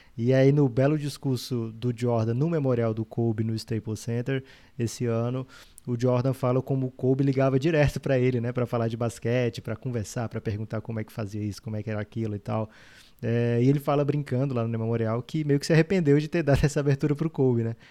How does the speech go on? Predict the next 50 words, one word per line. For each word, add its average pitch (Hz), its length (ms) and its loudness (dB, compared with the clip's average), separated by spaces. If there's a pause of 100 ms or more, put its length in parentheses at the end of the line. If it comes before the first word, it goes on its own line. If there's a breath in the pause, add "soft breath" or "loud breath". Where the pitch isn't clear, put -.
(160 soft breath)
De, 117 160 -2
"Ó, 131 120 4
você 120 100 0
pode 131 200 0
me 135 60 -2
ligar 131 200 2
quando 139 180 -2
quiser", 135 280 0
mas 117 140 2
aí 120 80 2
quando 131 180 0
ele 131 120 2
via 127 140 2
era, 139 100 2
tipo, 131 240 -8
três 156 280 2
da 165 140 2
manhã, 151 540 2
dia 139 180 0
de 156 180 0
jogo, 151 520 0 (480 soft breath)
e 147 360 4
o 143 80 2
Kobe 143 220 6
tava 147 200 6
lá 147 100 8
ligando 147 460 6
e 160 40 4
conversando 147 440 2
de 139 80 2
basquete 135 460 0
com 131 120 -2
ele. 139 300 4 (320 loud breath)
É, 135 120 4
então 151 260 2
não 208 100 -2
é 254 60 -4
por 214 180 -6
acaso, 101 500 -6
né? 110 100 -2
O 131 80 0
Kobe, 151 340 0
ele 160 100 -2
sabia 165 280 -4
exatamente 147 720 -2
o 143 60 -4
que 151 100 -4
ele 135 100 -2
queria 131 220 -2
fazer, 120 480 0